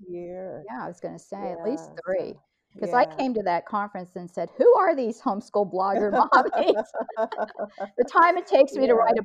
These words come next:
Speaker 2: blog post, I could write four books because I keep
Speaker 1: Yeah.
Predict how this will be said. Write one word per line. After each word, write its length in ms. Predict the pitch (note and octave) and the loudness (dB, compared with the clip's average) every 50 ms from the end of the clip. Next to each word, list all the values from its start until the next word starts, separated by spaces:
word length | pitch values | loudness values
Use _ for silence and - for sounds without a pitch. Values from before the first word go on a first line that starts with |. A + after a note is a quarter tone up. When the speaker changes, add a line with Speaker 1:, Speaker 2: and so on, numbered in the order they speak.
| - - | -4 -4
Speaker 2:
blog 440 | G3 G3 G3 G3+ G#3 A#3 A#3+ A#3+ - | 0 2 4 4 4 4 2 -2 -4
post, 500 | - D4+ C#4 C4+ C4 C#4+ C#4 - - - | -2 0 2 2 2 2 0 -4 -10 -6
I 120 | - G3+ G#3 | -4 -4 -2
could 160 | - A3+ G3+ | -2 -4 -4
write 260 | F#3 F#3+ E3+ E3 - _ | -4 -4 -4 -6 -8 _
four 200 | - G3 F#3+ F3 | -2 0 0 0
books 560 | E3+ E3 E3 D3+ C#3+ - - - - - _ - | 0 0 -2 -2 -2 -4 -8 -16 -20 -20 _ -6
because 260 | - F3+ - G#3 G3 | -4 -2 -2 0 0
I 100 | G3+ F3+ | 0 0
keep 220 | F3+ E3+ - - - | 0 -2 -2 -2 -2
Speaker 1:
Yeah. 120 | E3+ E3 | -2 -4